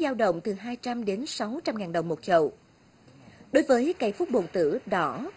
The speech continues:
vàng và cây cherry Mỹ cũng được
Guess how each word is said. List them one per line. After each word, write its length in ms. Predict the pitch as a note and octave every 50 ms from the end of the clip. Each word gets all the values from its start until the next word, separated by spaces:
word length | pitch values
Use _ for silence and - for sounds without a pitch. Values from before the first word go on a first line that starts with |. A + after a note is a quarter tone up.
| -
vàng 260 | - G#3 G#3 G#3 G3 E3+ - - - - - -
và 100 | - A3+
cây 280 | A3+ - C4 B3 B3 B3
cherry 300 | - B3 A3 G3+ G3+ G3
Mỹ 420 | F3+ F#3+ F3+ D#3 D3 D#3+ A#3 E4+ - - - - - - - -
cũng 160 | C4 A#3 B3+
được 240 | C4 C4+ A#3 G#3+